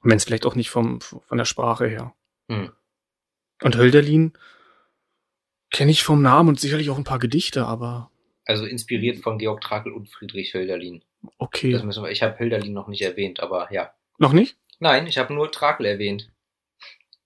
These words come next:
Speaker 2: Hölderlin war ein deutscher Dichter des späten achtzehnten und frühen, frühen neunzehnten Jahrhunderts. Ich muss dir ganz ehrlich sagen, Hölderlin, da kenn ich den Namen, aber ich kenne nichts von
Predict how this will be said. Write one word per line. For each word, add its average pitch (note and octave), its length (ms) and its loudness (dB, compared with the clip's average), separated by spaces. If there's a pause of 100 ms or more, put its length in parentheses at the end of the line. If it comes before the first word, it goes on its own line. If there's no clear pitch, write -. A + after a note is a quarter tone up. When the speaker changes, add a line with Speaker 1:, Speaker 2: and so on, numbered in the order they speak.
(100)
Speaker 2:
Hölderlin C#3 380 2
war B2+ 80 2
ein B2 100 -2
deutscher C3 300 0
Dichter A2 580 -2 (140)
des A#2 80 -8
späten B2+ 340 -2
achtzehnten B2 380 -4
und A#2+ 160 -10
frühen, B2+ 480 -12
frühen E3+ 420 -4
neunzehnten C#3 520 -2
Jahrhunderts. G#2 720 -2 (680)
Ich - 360 -4
muss A2 240 -10
dir B2 100 -2
ganz A2 160 -2
ehrlich G#2+ 180 -6
sagen, A#2 240 0
Hölderlin, B2 380 -2
da G#2+ 100 0
kenn A#2+ 200 -6
ich A#2+ 140 -10
den G#2 160 -6
Namen, A#2 440 -2
aber A2 140 -4
ich G2 120 -6
kenne A#2 320 -4
nichts - 400 -8
von A#2+ 460 -6